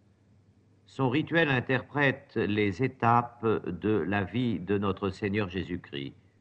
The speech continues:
Ceci la rend valable pour toutes les célébrations chrétiennes. Son rituel est caractérisé par sa beauté artistique et sa profonde spiritualité.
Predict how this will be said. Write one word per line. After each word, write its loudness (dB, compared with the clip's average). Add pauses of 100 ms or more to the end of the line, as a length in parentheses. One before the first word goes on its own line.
(640)
Ceci 4
la 4
rend 6
valable 6 (360)
pour 0
toutes 2
les 4
célébrations 2
chrétiennes. 0 (1000)
Son -2
rituel 2 (640)
est 4
caractérisé 2
par 0
sa -4
beauté 0
artistique -2 (1000)
et 4
sa -2
profonde 0
spiritualité. -2